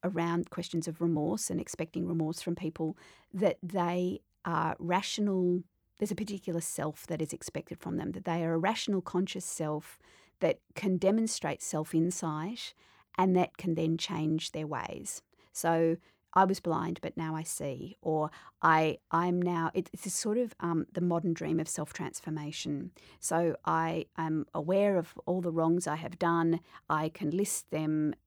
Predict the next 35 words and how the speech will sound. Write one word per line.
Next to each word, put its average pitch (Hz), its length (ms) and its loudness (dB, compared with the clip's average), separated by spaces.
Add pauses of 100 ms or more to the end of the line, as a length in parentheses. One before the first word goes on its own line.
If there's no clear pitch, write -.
rationally, 165 880 0 (220)
and 160 160 4
now 160 240 4
I - 100 -2
will 160 120 -2
make 202 240 0
amends. 156 640 0
And 165 160 2
look, 180 240 0
everybody, 160 500 -2
I've 156 300 -4
now 160 140 -2
changed, 160 580 -6
and 165 80 0
I'm 160 120 -2
a 165 40 -2
changed 143 420 -8
person. 143 420 -6
And 160 120 -2
this 160 160 -4
all - 160 -4
hinging 160 480 0
around 160 340 -4
co-, - 140 -16 (100)
ideas 151 300 -4
of - 80 -20
transformation. 147 640 -8 (640)
In 247 160 6
all 240 140 4
of 190 100 0
that 156 340 0
were 175 80 -8
quite - 380 0
bizarre 156 640 -2 (200)
ideas 160 880 -2